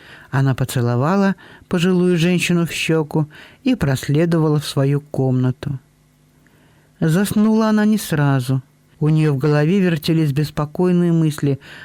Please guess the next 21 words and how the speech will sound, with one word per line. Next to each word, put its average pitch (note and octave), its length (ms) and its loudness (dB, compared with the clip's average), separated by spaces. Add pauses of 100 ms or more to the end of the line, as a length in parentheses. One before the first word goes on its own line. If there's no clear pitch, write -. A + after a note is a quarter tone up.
(120)
что - 340 -2
она G#3 160 2
будет G3+ 320 2
делать, F#3 340 0
пока D3+ 260 -2
хозяйка D#3+ 580 0
развлекается D#3+ 680 0
в F3+ 40 2
Нью-Йорке. F3+ 680 0 (880)
Порой D#3+ 340 2
она D#3 160 2
чувствовала D3 500 -2
себя D3+ 300 0
одинокой D#3+ 720 0 (520)
и A3 60 0
растерянной, F3+ 840 0 (240)
даже C#3+ 280 0
тогда, D3+ 380 0
когда C#3 320 0
тётя C#3+ 340 -2
Вирджи C#3 540 0